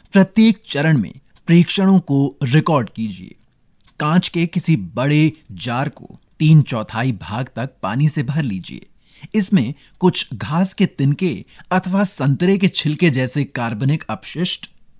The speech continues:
थोड़ी मात्रा में अपमार्जक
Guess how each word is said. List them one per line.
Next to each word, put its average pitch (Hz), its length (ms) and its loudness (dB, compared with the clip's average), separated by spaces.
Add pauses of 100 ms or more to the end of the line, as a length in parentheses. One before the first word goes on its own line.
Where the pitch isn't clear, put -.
(460)
थोड़ी 226 300 6
मात्रा 147 420 2
में 143 260 -2 (280)
अपमार्जक 143 960 0